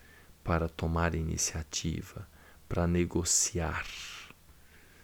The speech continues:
Sabe, aquelas transações, negociações, combinados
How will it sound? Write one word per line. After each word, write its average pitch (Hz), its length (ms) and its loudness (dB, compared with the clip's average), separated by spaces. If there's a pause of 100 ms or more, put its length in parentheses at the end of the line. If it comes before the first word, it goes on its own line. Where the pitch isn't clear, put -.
(120)
Sabe, 85 480 2
aquelas - 680 -4
transações, 85 1080 0
negociações, - 1080 -4
combinados 87 920 0